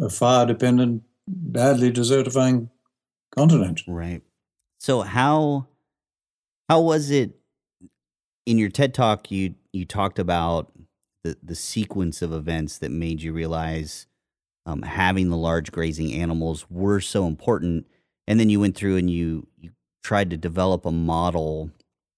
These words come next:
Speaker 2: that, you know, from the pictures you showed is highly effective of how you should graze animals on the land. And you, can you, you know, what, what is that process of, like, what makes it so different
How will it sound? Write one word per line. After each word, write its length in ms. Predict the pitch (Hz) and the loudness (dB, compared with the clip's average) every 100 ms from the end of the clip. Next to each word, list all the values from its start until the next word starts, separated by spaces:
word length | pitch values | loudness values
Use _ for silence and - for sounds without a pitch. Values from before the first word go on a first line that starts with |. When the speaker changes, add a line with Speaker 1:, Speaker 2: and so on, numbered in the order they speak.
| _ - | _ -14
Speaker 2:
that, 200 | 90 - - _ _ _ - | -8 -8 -8 _ _ _ -8
you 120 | 87 | -6
know, 160 | 62 - _ _ _ - | -6 -12 _ _ _ -2
from 240 | 101 92 | 0 2
the 120 | 85 | 0
pictures 420 | - 135 - 85 | 0 -2 -2 -6
you 120 | 80 80 | -6 -6
showed 320 | - 82 82 | -4 -4 -4
is 120 | 80 | -8
highly 360 | - 107 107 82 | 0 2 2 0
effective 600 | - 78 - 80 82 _ _ _ _ _ - | -4 -6 -6 -8 -10 _ _ _ _ _ -4
of 140 | 90 | -4
how 960 | 85 - 104 110 120 107 87 80 78 80 _ _ _ _ | -4 -8 -2 2 4 2 0 -2 -4 -8 _ _ _ _
you 180 | - 98 | -4 -2
should 440 | 90 - 110 95 90 | -2 -2 0 0 -2
graze 380 | 90 87 82 | -2 0 0
animals 500 | 67 87 87 80 76 | -2 -2 -2 -2 -4
on 140 | 78 80 | -4 -4
the 80 | 76 | -4
land. 480 | 80 82 73 - - _ _ _ _ - | -4 -4 -4 -8 -14 _ _ _ _ -6
And 140 | 101 | 0
you, 280 | 101 98 - - | 0 0 -4 -10
can 160 | - 104 | -2 0
you, 480 | 98 95 90 85 - _ _ _ _ _ _ _ _ - | 2 2 0 -4 -8 _ _ _ _ _ _ _ _ -8
you 80 | 101 | -4
know, 80 | 95 | -2
what, 380 | 85 113 135 - _ | 0 2 2 0 _
what 300 | 92 95 135 | -10 0 0
is 120 | 143 | 2
that 180 | 123 - | 0 -2
process 540 | - 95 92 82 78 - | 0 0 0 -2 -4 -4
of, 300 | 80 73 - | -4 -6 -16
like, 400 | 90 90 - 92 | -12 -12 -8 -10
what 400 | 95 92 110 127 | -10 -2 2 2
makes 380 | 104 101 101 - | 2 2 2 0
it 140 | 95 - | -6 -6
so 560 | - - - 127 110 | -10 -6 2 6 6
different 720 | 87 85 104 - 87 80 69 | 2 0 -2 0 -4 -4 -6